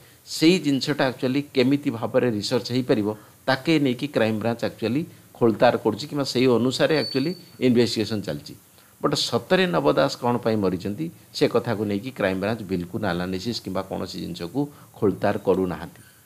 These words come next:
ଆମେ କହିପାରିବା, ସରକାର ଏଇସବୁ ଜିନିଷକୁ ପ୍ରହସନ ଦେଉଛନ୍ତି କିମ୍ବା ଏଇ ଯେଉଁ ଜିନିଷ ରାଇଟିଂ କରାଯାଉଛି, ଲେଖାଯାଉଛି, ଏଇଟା ବର୍ତ୍ତମାନ ଥାଇଲାଣ୍ଡରେ ବସିକି ବୋଥା ଆଜି ଲେଖୁଛନ୍ତି କିମ୍ବା ଆମେ କହିପାରିବା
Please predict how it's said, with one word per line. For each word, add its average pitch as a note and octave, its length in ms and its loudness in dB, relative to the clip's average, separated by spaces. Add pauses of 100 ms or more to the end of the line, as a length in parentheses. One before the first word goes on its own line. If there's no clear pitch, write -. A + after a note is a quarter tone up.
(140)
ଆମେ G2 140 -8
କହିପାରିବା, A2 520 4 (420)
ସରକାର C3+ 560 2 (140)
ଏଇସବୁ A#2+ 400 2
ଜିନିଷକୁ G#2+ 420 -2 (100)
ପ୍ରହସନ A#2+ 500 0
ଦେଉଛନ୍ତି G2 420 0
କିମ୍ବା B2+ 300 2 (420)
ଏଇ C3 100 4
ଯେଉଁ B2+ 180 2
ଜିନିଷ G#2+ 240 0 (160)
ରାଇଟିଂ C#3 420 2
କରାଯାଉଛି, G#2+ 460 0
ଲେଖାଯାଉଛି, B2 580 2 (260)
ଏଇଟା B2 200 4
ବର୍ତ୍ତମାନ B2 280 0 (120)
ଥାଇଲାଣ୍ଡରେ C#3 580 4
ବସିକି A2+ 420 -2 (340)
ବୋଥା A2 340 4
ଆଜି A#2+ 200 4
ଲେଖୁଛନ୍ତି G#2 580 0 (260)
କିମ୍ବା A#2+ 200 4
ଆମେ A2 160 2
କହିପାରିବା G2+ 500 0